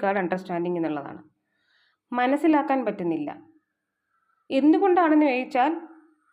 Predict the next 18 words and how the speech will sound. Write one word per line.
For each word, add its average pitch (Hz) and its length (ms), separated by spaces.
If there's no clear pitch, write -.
രണ്ടു 302 360
പേർക്കും 277 340
പ്രശ്നങ്ങളുണ്ട്. 185 540
രണ്ടുപേരും 320 680
തന്നെയാണ് 220 480
ഈ - 20
ഒരു 190 100
റിലേഷൻഷിപ്പ് 185 500
ബ്രേക്കപ്പ് 190 340
ആയി 180 180
പോകാനായിട്ടുള്ള 175 640
പ്രധാനപ്പെട്ട 180 580
കാരണം 165 320
എന്ന് 156 160
പറയുന്നത്. 147 340
പരസ്പരം 302 420
രണ്ടുപേരും 359 460
ഒരേ 294 140